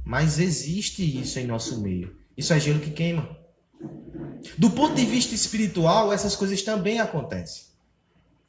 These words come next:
É o desejo e a busca por santidade que produz pecado. Isso acontece. É o gelo que queima espiritual.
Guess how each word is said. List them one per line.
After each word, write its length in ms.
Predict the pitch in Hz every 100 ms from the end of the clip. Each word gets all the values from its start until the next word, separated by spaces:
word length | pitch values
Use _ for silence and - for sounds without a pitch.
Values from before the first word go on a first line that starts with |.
| - -
É 100 | 156
o 100 | 196
desejo 760 | 185 208 165 147 196 226 214 226
e 60 | 226
a 120 | 214
busca 480 | 156 165 170 - 160
por 160 | 165
santidade 680 | - 175 185 151 131 135 135
que 100 | 165
produz 320 | 160 147 151
pecado. 520 | 165 160 165 160 123 - - _ _ _ _ _ _ _ -
Isso 160 | -
acontece. 800 | 151 180 175 160 170 175 - - - _ _ _ _ _ _ _ _ _
É 100 | 120
o 120 | 127
gelo 760 | 107 107 160 196 196 190 190 - -
que 120 | 175
queima 680 | 156 123 113 110 110 113 - - -
espiritual. 1000 | 104 - 110 107 120 95 82 80 -